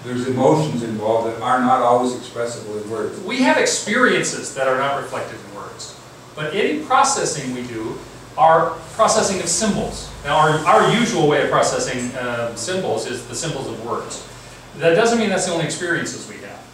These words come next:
Speaker 2: Okay, we're getting way ahead of ourselves.
Speaker 1: Sorry.
Speaker 2: All right, so let's back up. Let's go through this stuff. We will get to the issue of perception. Now, when I, the reason I mention up front that this is a logis-, uh, this is a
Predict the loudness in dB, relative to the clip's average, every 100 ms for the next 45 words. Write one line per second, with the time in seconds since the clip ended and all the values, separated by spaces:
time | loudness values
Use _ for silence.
0 | -10 -4 -2 0 0 0 2 4 6 4
1 | 2 -2 -4 -8 -10 -4 0 0 2 2
2 | 2 2 2 2 4 4 6 6 6 2
3 | -4 -10 -10 -12 -12 -8 -2 0 4 6
4 | 4 4 2 4 2 2 0 2 2 2
5 | 0 0 2 2 2 0 0 -2 0 0
6 | 0 0 2 4 2 -2 -2 -2 -2 -2
7 | 0 0 -2 -2 -2 -2 -2 2 2 2
8 | -2 -10 -16 -20 -18 -8 -4 0 0 0
9 | -2 -2 -2 -4 -4 -6 -6 -4 -4 -4
10 | -2 -4